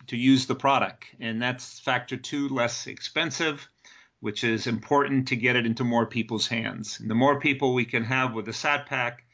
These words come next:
when a situation comes up, and, you know, I'm, the truth is I'm full of trivia if you want to hear about how often people, uh, hurt themselves with hiking or mountain biking or whatever. It turns out it's amazingly dangerous. Uh, even though you don't think it will happen to you,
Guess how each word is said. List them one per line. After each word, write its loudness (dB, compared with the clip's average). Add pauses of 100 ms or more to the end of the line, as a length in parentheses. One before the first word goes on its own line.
(360)
when -8
a -6
situation 0
comes -4
up, 0 (420)
and, -4
you -8
know, -4
I'm, -4 (160)
the -8
truth 0
is 4
I'm 2
full 4
of 2
trivia 4
if -2
you -2
want 2
to 0
hear 4
about 2
how 2
often 0
people, 0 (320)
uh, -2
hurt 2
themselves 2
with -4
hiking 0
or -6
mountain 0
biking 0
or -2
whatever. 0
It -14
turns 0
out 2
it's -6
amazingly 0
dangerous. 0 (500)
Uh, -2
even 4
though 4
you 6
don't 4
think 0
it 0
will 2
happen 0
to -6
you, -2